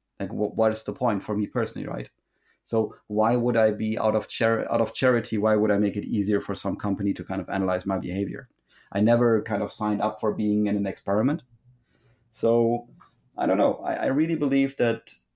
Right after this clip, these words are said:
actually cutting down on third-party data sharing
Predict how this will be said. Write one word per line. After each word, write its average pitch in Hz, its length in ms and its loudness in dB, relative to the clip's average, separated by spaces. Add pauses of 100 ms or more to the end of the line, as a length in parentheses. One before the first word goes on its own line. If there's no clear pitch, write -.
(240)
actually 110 580 -2
cutting 123 360 0
down 107 380 2
on 101 160 -4
third-party 104 640 0
data 107 280 0
sharing 104 480 -2